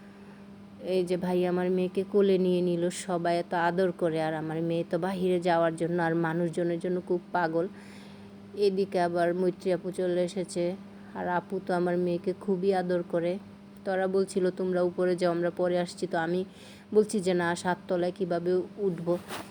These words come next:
তো বললো, "দুজন একটু নিয়ে নিয়ে উঠে যাও, আমরা পরে আসতেছি।" যাই হোক, তো আমরা দুইজন শেয়ার করে করে উঠলাম খুব কষ্টে। সাততলায় আসলে ওঠা খুবই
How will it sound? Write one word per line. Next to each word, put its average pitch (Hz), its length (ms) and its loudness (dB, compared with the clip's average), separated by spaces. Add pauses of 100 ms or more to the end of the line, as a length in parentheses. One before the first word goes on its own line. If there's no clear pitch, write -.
(140)
তো 226 60 6
বললো, 208 260 8
"দুজন 202 440 6
একটু 202 280 0
নিয়ে 220 240 2
নিয়ে 196 240 -2
উঠে 202 280 -2
যাও, 185 160 0
আমরা 185 200 -2
পরে 190 260 -2
আসতেছি।" - 520 -8
যাই 180 220 2
হোক, 196 160 -4 (1200)
তো 208 80 0
আমরা 180 260 0
দুইজন 180 500 -2 (600)
শেয়ার 175 280 0
করে 175 280 0
করে 185 220 -2
উঠলাম 180 480 0
খুব 175 120 -2 (100)
কষ্টে। 180 460 -2 (960)
সাততলায় 180 580 -4
আসলে 175 320 0
ওঠা 175 220 0
খুবই 190 300 -2